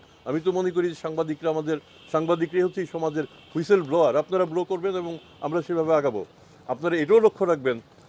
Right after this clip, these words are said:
আমরা যেন আমাদের কাজটা ঠিকভাবে করি। ঠিকভাবে করতে না পারলে আপনারা এটারও সমালোচনা করবেন। ঠিক এই মুহূর্তে আমি প্রস্তুত হয়ে আসিনি, আমি নিজে গিয়ে এখন চেক করবো আমার এখানে মামলা মোকদ্দমা কী আছে। আর আপনারাও আমাকে একটু সাহায্য করবেন, যদি যেসব জায়গায় হাত দেওয়া দরকার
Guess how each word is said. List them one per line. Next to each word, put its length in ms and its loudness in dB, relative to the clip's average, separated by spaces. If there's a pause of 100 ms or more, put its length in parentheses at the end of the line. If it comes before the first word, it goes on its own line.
(120)
আমরা 260 4
যেন 160 0
আমাদের 240 2
কাজটা 340 -4
ঠিকভাবে 320 -6
করি। 260 -8 (320)
ঠিকভাবে 320 0
করতে 300 -4
না 60 -2
পারলে 240 -2
আপনারা 320 0 (160)
এটারও 260 2
সমালোচনা 480 -4
করবেন। 600 -10 (100)
ঠিক 140 -6
এই 100 0
মুহূর্তে 320 -4
আমি 100 -2
প্রস্তুত 420 -8
হয়ে 100 2
আসিনি, 360 -4 (380)
আমি 160 -4
নিজে 240 -4
গিয়ে 120 0
এখন 160 -2 (100)
চেক 200 -6
করবো 180 -2
আমার 160 -2
এখানে 200 -10 (240)
মামলা 220 -2
মোকদ্দমা 420 -6
কী 200 -6
আছে। 220 -6 (460)
আর 140 0
আপনারাও 340 2
আমাকে 220 2
একটু 140 -8
সাহায্য 340 -4
করবেন, 280 -6 (420)
যদি 300 -2
যেসব 400 -12
জায়গায় 240 0
হাত 160 -2
দেওয়া 220 -2
দরকার 340 -4